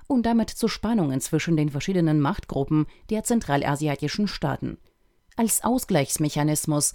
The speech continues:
versuchen die Länder der Region, die Vielfalt ihrer Außenpolitik durch eine intensivere Interaktion mit den nicht so großen Zentren der Weltpolitik zu erweitern.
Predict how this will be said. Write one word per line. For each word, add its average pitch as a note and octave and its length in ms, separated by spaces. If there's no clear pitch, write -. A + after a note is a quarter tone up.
versuchen G#3 500
die D3 100
Länder D3+ 300
der C#3+ 160
Region, D3+ 440
die G3+ 120
Vielfalt D#3+ 540
ihrer D3+ 320
Außenpolitik E3 840
durch B3+ 200
eine G#3 280
intensivere F3 680
Interaktion F3 720
mit G#3+ 160
den A#3+ 240
nicht G#3+ 260
so E3 100
großen D3+ 380
Zentren F3 400
der D3+ 140
Weltpolitik D3+ 720
zu E3 100
erweitern. C3 640